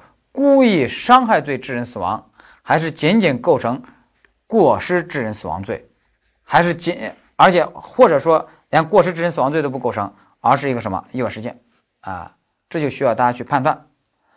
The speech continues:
好了，那这个我们说完了以后，那接下来，那我们就要说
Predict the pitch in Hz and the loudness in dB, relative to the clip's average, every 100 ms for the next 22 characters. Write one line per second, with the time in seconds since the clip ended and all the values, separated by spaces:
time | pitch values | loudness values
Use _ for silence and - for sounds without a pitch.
0 | _ _ _ _ _ 175 240 247 _ _ | _ _ _ _ _ 6 6 2 _ _
1 | _ - 226 208 - 285 196 170 190 - | _ 2 4 4 4 2 4 4 2 2
2 | 208 180 190 180 147 120 202 139 - _ | 4 6 6 2 0 0 0 0 -6 _
3 | _ _ _ _ - 156 226 233 196 120 | _ _ _ _ 2 2 4 4 4 4
4 | 127 139 _ _ 143 143 123 113 - 113 | 2 0 _ _ -4 0 2 2 0 -2
5 | 123 135 139 117 - 156 147 - | -2 2 4 2 2 2 2 0